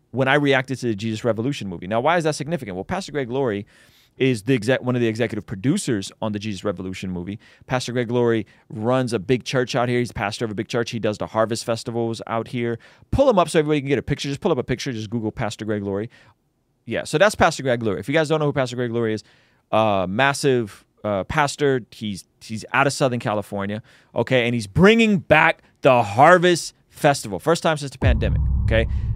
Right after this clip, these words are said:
It's a big deal. If you're in Southern California, you would know who this guy is because of the Harvest Festivals. Those are, like, our big outreaches. Think of the Billy Graham, where Billy Graham would draw, like, fifty thousand people. Like, they,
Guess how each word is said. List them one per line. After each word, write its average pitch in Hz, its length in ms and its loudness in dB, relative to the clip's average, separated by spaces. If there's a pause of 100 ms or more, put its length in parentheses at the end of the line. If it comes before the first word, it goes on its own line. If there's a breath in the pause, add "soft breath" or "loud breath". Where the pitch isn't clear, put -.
(120)
It's - 100 0
a 165 60 4
big 190 180 8
deal. 143 160 4
If 101 100 -4
you're 170 80 0
in 185 60 0
Southern 202 160 2
California, 160 420 2
you 139 140 2
would 135 100 2
know 120 100 0
who 120 100 -2
this 110 140 -4
guy 101 180 0
is 85 100 -6
because 127 260 0
of 127 60 0
the 107 80 2
Harvest 110 240 0
Festivals. 104 320 -4
Those 107 160 -4
are, 110 60 -4
like, 101 200 -2
our 95 160 -4
big 104 400 -4 (380 soft breath)
outreaches. 107 560 -4
Think 120 180 -2
of 98 120 -4
the 107 80 -2
Billy 117 220 0
Graham, 110 360 0
where 98 80 -4
Billy 110 160 -2
Graham 107 240 -2
would 95 80 -6
draw, 107 240 0
like, 95 180 -4
fifty 110 220 -8
thousand 101 280 -2
people. 135 360 -4
Like, 95 160 -2
they, 117 100 2